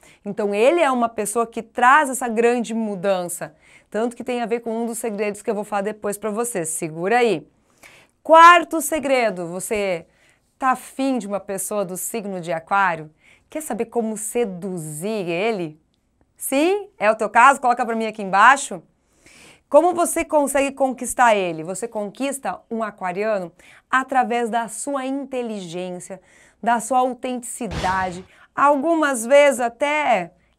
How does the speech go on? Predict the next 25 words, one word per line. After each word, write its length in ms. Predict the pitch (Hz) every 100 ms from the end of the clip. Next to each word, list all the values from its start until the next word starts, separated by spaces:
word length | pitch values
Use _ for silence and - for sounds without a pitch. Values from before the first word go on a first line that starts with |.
| -
excentricidade 1400 | 311 330 - 294 269 247 254 269 269 202 196 208 202
também. 760 | 208 - 208 208 175 180 170 170 _ _ _ _ _ -
Então, 960 | 196 190 240 254 254 262 262 262 262 - - - _ _ _ _ -
mostre 420 | 330 440 - 294
pra 180 | 262 240
ele 140 | 262
que 140 | 254
você 280 | 214 226 240
não 220 | 240 262
é 60 | 240
uma 160 | 233 220
Maria 400 | 208 202 226 196
vai 240 | 202 202
com 120 | -
as 300 | 175 165 156
outras, 580 | 175 220 262 254 202 185
que 200 | - 220
esse 360 | 190 202 226 254
aquariano 540 | 247 220 190 180 -
vai 160 | 185 175
começar 440 | 185 185 185 170
a 40 |
chamar 300 | 160 180 175
tua 80 | 165
atenção. 580 | 180 214 247 254 196 151